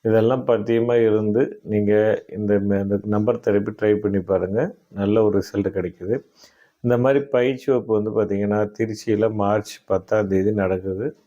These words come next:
இது கலந்துக்கணும்னு ஆர்வம் இருக்கவங்க பேரை கொடுத்து பதிவு பண்ணிக்கலாம். இதே மாதிரி மேற்கொண்டு பயிற்சிகள் மதுரை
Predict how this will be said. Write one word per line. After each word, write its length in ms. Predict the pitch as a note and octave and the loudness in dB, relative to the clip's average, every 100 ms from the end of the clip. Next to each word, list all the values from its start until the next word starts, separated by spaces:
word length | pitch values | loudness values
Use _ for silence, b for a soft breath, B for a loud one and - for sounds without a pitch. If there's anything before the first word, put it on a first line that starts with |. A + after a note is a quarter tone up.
| - | -12
இது 180 | G2 F#2 | -8 -4
கலந்துக்கணும்னு 500 | G#2 G#2 G#2+ G#2 A2 | 0 0 0 0 0
ஆர்வம் 280 | G2+ G2+ G2+ | 0 2 2
இருக்கவங்க 280 | F#2 G#2 G#2+ | 0 -2 -2
பேரை 280 | G#2 F#2+ F2+ | 0 0 0
கொடுத்து 280 | F2+ F#2 | -4 -12
பதிவு 380 | - F#2 F#2 F#2 | -4 -2 -2 -6
பண்ணிக்கலாம். 440 | F2 F2 F#2+ A#2 C#3 _ b b b - | -12 -8 -6 -6 -8 _ b b b -2
இதே 220 | A2+ B2+ | 2 4
மாதிரி 240 | B2 B2+ | 4 2
மேற்கொண்டு 440 | B2 A#2+ A#2 A#2+ A2+ | 4 2 2 0 2
பயிற்சிகள் 600 | A2 - - G#2+ C3 - _ | 0 0 -2 -2 -2 -4 _
மதுரை 720 | G#2 G#2 G#2 G#2+ A2 A2+ G#2+ | -6 0 2 4 4 2 -2